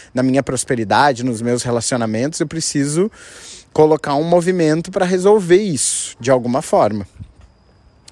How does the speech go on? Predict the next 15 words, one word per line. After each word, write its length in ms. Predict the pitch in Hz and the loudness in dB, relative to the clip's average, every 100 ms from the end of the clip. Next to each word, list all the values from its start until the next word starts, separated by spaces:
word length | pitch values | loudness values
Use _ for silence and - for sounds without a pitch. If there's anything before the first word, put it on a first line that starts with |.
| - | -14
Então, 920 | 117 113 - 117 117 120 117 113 107 98 _ - - _ _ _ _ - | -10 -4 0 0 0 -2 -2 -4 -6 -10 _ -20 -20 _ _ _ _ -12
é, 600 | 104 101 98 98 95 92 87 87 - _ | -6 -2 -2 -2 -4 -6 -10 -12 -16 _
o 120 | 131 127 | -14 -6
que 140 | - | 2
eu 60 | 139 | 4
ia 140 | 135 | 4
<laughs> 0 | |
falar 600 | 127 156 135 135 147 143 | 2 2 2 0 0 2
é 100 | 156 | 2
que, 280 | - - 139 _ 175 190 - - - - - - _ | 2 0 0 _ -14 -14 -16 -18 -18 -18 -20 -20 _
é, 720 | - 127 123 123 120 117 113 104 - - - - - _ _ - _ _ _ _ _ _ _ _ _ _ _ - _ _ _ | 0 2 4 4 2 2 -2 -6 -10 -12 -8 -8 -8 _ _ -20 _ _ _ _ _ _ _ _ _ _ _ -20 _ _ _
quando 260 | - 156 156 | 2 4 6
eu 160 | 165 | 6
era 260 | 151 147 156 | 6 4 2
mais, 1000 | 156 147 147 147 139 - - - - - | -2 -2 0 0 -2 -4 -10 -10 -12 -16